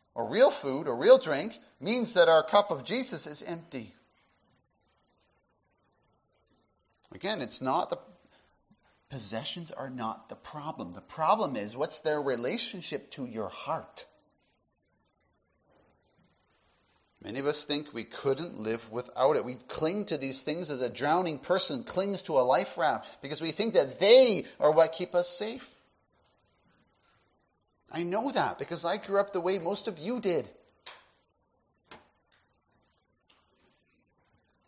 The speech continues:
Access to good education, a good middle-class upbringing,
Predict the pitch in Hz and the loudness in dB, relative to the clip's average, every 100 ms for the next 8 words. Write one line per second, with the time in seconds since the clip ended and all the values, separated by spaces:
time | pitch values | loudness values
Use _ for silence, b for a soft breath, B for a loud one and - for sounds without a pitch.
0 | _ _ - 87 - 143 - 120 123 151 | _ _ -14 -8 -4 -4 -4 -4 0 0
1 | 131 123 - 139 160 165 131 107 143 156 | 0 -4 -2 -2 -2 -6 -8 -4 -4 -2
2 | 117 147 147 - 139 143 - 120 139 - | -2 0 0 -2 -4 -4 -4 -4 -4 -6
3 | 143 143 156 | -8 -8 -12